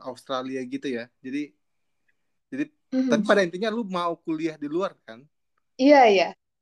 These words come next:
Speaker 2: Oh, cita-citanya cuman umum aja nih. Pro-, eh,
Speaker 1: Ah.
Speaker 2: purpose-nya cuman umum aja. Aku mau kuliah di luar gitu, lanjut kuliah di luar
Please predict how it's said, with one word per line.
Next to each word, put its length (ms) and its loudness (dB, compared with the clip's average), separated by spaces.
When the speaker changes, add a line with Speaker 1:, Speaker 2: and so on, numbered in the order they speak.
Speaker 2:
Oh, 100 4
cita-citanya 500 6
cuman 320 4
umum 220 6
aja 260 6
nih. 240 0
Pro-, 240 2
eh, 240 6
Speaker 1:
Ah. 80 -8
Speaker 2:
purpose-nya 440 2
cuman 260 -2
umum 240 2
aja. 320 6
Aku 100 2
mau 280 4
kuliah 280 2
di 80 0
luar 280 2
gitu, 160 -6
lanjut 340 0
kuliah 240 2
di 80 -2
luar 320 -2